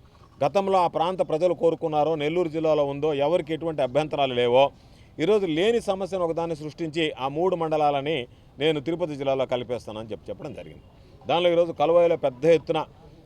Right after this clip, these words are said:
అక్కడ ఉన్నటువంటి ప్రజలు పార్టీలకు అతీతంగా ఈరోజు పెద్ద ఎత్తున ఉద్యమాలు ప్రారంభించడం జరిగింది. సేవ్ కలువాయి అనే పేరుతో ఉద్యమం జరిగింది. నేను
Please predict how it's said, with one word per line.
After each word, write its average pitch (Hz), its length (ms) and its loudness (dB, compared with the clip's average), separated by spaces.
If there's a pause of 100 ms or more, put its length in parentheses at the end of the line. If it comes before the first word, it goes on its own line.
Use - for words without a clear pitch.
అక్కడ 139 140 -4
ఉన్నటువంటి 151 400 -4
ప్రజలు 135 300 0
పార్టీలకు 156 520 -2
అతీతంగా 131 460 -8 (460)
ఈరోజు 160 200 2
పెద్ద 143 260 -2
ఎత్తున 165 440 0 (280)
ఉద్యమాలు 156 420 0
ప్రారంభించడం 151 640 -2
జరిగింది. 160 360 -6 (340)
సేవ్ 165 240 2
కలువాయి 165 360 4
అనే 156 120 -4
పేరుతో 147 300 -4
ఉద్యమం 151 320 -6
జరిగింది. 147 340 -6
నేను 156 320 -2